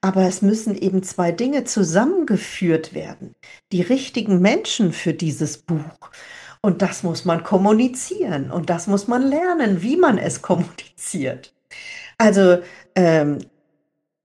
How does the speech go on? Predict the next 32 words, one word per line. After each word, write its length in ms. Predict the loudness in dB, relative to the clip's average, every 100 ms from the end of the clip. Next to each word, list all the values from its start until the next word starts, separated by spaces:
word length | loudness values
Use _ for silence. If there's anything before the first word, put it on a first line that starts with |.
| _ _ _ _ -18 -4
du 160 | -2
sollst 640 | -2 2 6 6 4 -8 -8
schreiben. 760 | -8 -8 -6 -6 -6 -8 -8
Doch, 320 | -4 -4 -4 -14
unbedingt. 880 | -10 -6 -8 -4 -4 -4 -6 -12 _ _ -10
Jeder 200 | -2 -2
erfolgreiche 880 | -2 -4 -2 -2 0 0 0 -2
Autor 380 | 0 -2 0 0
hat 160 | 0 0
mal 160 | 0
mit 160 | 0 -2
dem 140 | -4
ersten 360 | -4 -6 -4 -6
Buch 200 | -6 -6
angefangen. 680 | -6 -6 -8 -6 -4 -4 -8 -16 -20 -14 0
Und 140 | 4
die 140 | 4 6
waren 160 | 4
auch 240 | 4 2 -2
nicht 180 | -2
gleich 260 | 0 0 0
der 140 | -6
Knaller. 600 | -6 -6 -4 -4 -6 -10 _ -20 _ 0
Es 240 | 0 0
ist 400 | -8 -8 -8 -12
ein 180 | -2 0
Lernweg. 1160 | 0 0 0 0 0 -2 -2 -4 -6 -10 -20 _ _ -20 _ _
Deine 300 | 2 6 4
Bücher 440 | 4 -2 -2 -4 -2
besser 420 | -4 -4 -6 -6
zu 160 | -6
machen, 560 | -4 -4 -4 -4 -4